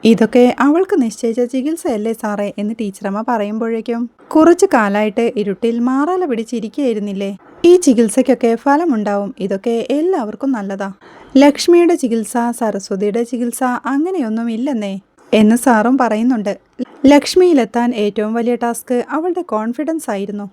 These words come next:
അതിപ്പോ ശരിക്കും എനിക്കുണ്ട് സാർ" എന്ന് ടീച്ചറമ്മ പറയുമ്പോ,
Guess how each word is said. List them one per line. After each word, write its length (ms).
അതിപ്പോ 380
ശരിക്കും 560
എനിക്കുണ്ട് 480
സാർ" 320
എന്ന് 240
ടീച്ചറമ്മ 420
പറയുമ്പോ, 600